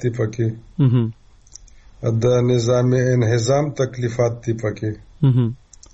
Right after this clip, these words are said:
Speaker 1: آه، لکه یو مطالعه دا هم راغلې ده
Speaker 2: مهم.
Speaker 1: چې دا په نظام انهضام باندې خپل، آه، بد اغېزونه کوي.
Speaker 2: او په ځینو کسانو کې د دستونو علامات هم ښکاره شوي دي.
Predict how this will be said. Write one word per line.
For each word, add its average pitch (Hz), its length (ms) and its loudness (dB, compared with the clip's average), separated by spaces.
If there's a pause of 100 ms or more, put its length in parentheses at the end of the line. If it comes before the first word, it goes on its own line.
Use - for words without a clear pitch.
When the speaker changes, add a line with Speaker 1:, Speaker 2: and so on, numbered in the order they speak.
(480)
Speaker 1:
آه، 120 160 2
لکه 127 260 2
یو 143 180 4
مطالعه 143 520 2
دا 151 200 2
هم 160 140 -2
راغلې 120 400 0
ده 117 140 -4 (240)
Speaker 2:
مهم. 123 220 4
Speaker 1:
چې 120 160 -4
دا 131 160 2
په 127 180 -2
نظام 127 440 2
انهضام 120 560 2
باندې 120 300 -2
خپل، 117 280 -4 (140)
آه، 110 180 -2
بد 110 260 0
اغېزونه 98 520 0
کوي. 90 220 -2 (220)
Speaker 2:
او 165 160 2
په 170 120 -4
ځینو 185 260 0
کسانو 190 420 0
کې 175 380 2
د 139 260 0
دستونو 151 640 0 (100)
علامات 135 580 0
هم 139 100 2
ښکاره 127 340 -4
شوي 127 300 -4
دي. 170 160 -14